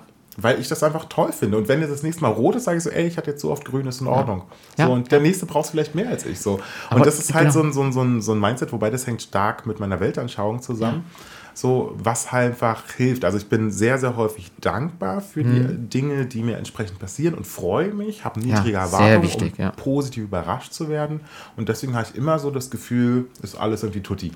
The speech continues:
Speaker 2: Ja. Und du konzentrierst dich auch auf das Positive. Und das ist, glaub ich, ein Thema wirklich, was wir immer wieder mehr auch vielleicht rausbringen sollten. Einfach, weil es ist so besser. Das Leben macht so mehr Spaß auch.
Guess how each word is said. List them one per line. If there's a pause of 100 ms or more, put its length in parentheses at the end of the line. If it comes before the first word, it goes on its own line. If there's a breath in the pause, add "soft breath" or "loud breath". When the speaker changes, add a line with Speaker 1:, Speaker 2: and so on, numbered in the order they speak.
Speaker 2:
Ja. (360)
Und
du
konzentrierst
dich
auch
auf
das
Positive.
Und
das
ist,
glaub
ich,
ein
Thema
wirklich,
was
wir
immer
wieder
mehr
auch
vielleicht (520 loud breath)
rausbringen
sollten. (840 loud breath)
Einfach,
weil (380)
es
ist
so
besser.
Das
Leben
macht
so
mehr
Spaß
auch.